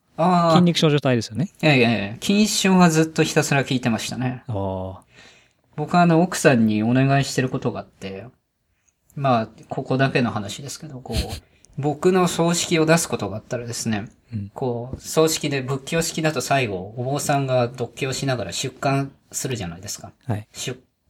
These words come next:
Speaker 1: この時に、こう、金賞を流してほしいって言ってあるんですね。
Speaker 2: <laughs> おー。
Speaker 1: で、かつ、それに合わせて、坊さんに、こう、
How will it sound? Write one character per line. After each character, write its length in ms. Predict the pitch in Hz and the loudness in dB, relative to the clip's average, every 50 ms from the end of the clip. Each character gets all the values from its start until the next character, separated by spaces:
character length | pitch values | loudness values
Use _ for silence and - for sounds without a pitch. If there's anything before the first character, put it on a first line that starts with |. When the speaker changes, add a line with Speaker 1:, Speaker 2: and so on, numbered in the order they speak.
| _ | _
Speaker 1:
こ 120 | - 143 143 | -10 -6 -4
の 140 | 151 165 156 | -2 -2 -2
時 340 | 160 - 175 160 - 156 151 | -4 -4 -6 -4 -4 -4 -2
に、 300 | 156 165 175 175 175 - - - - _ - | 0 0 0 -2 -2 -4 -8 -8 -8 _ -10
こ 140 | - 127 120 | -6 -4 -4
う、 20 | |
金 240 | - - 147 143 143 | -2 -2 -4 -4 -2
賞 300 | 139 - 147 143 139 139 | -2 -2 -2 0 0 0
を 60 | 135 | 0
流 40 | 135 135 127 131 135 | 2 2 2 2 0
し 100 | 131 - | -2 -2
て 60 | - 107 | -6 -8
ほ 60 | 98 | -8
し 120 | - - | -8 -8
い 40 | 104 | -10
っ 20 | |
て 200 | - - - - - - - - - 123 | -12 -14 -14 -14 -16 -16 -18 -20 -16 -12
言 100 | 127 120 | -12 -10
っ 40 | - | -6
て 80 | - 113 | -4 -6
あ 40 | 98 | -6
る 100 | 95 101 | -6 -8
ん 40 | |
で 60 | 117 127 | -12 -8
す 100 | - 143 | -8 -6
ね。 180 | 143 135 135 _ | -6 -8 -8 _
Speaker 2:
<laughs> 80 | - - | -8 -6
お 280 | 123 110 107 104 98 98 | -4 -4 -2 -4 -2 0
ー。 20 | |
Speaker 1:
で、 120 | 101 151 | 0 0
か 220 | - - - 196 202 | 0 4 6 6 6
つ、 320 | 196 - 185 170 160 151 | 6 6 4 6 6 4
そ 140 | - - 156 | 4 2 2
れ 120 | 151 156 | 4 4
に 120 | 156 160 156 | 6 6 6
合 80 | 156 | 6
わ 100 | 156 170 | 6 6
せ 140 | 160 - 139 | 4 2 0
て、 380 | - - 139 143 151 147 143 - 143 123 | 2 2 4 4 4 4 2 -2 -8 -6
坊 180 | - 139 139 | -4 -2 -2
さ 200 | 131 - 151 139 | 0 2 2 2
ん 60 | 139 139 | 2 0
に、 380 | 135 135 135 131 127 123 127 - | 0 0 0 0 0 -2 -2 -2
こ 480 | - 127 123 120 117 117 113 110 | -2 0 2 2 0 -2 -4 -8
う、 20 | - | -10